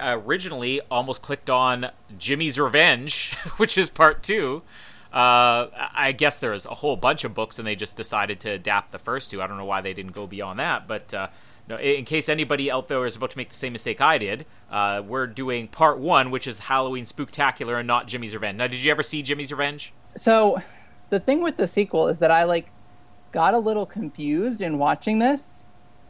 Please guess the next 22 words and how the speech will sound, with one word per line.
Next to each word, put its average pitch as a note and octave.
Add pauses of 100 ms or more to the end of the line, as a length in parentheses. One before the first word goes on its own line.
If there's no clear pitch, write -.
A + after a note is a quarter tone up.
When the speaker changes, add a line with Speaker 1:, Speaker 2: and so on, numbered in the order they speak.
(260)
Speaker 2:
because E3
I E3+
remember, E3+ (560)
like, D3+
some D#3
details D#3+
of C#3
that, C#3+ (600)
and D#3
I D#3
was C#3+
like, D3+
"Oh, A#3
I F#3
was F3+
waiting E3+
for E3
that C#3+
to -
happen C#3+
here," F#3+ (1040)
but D3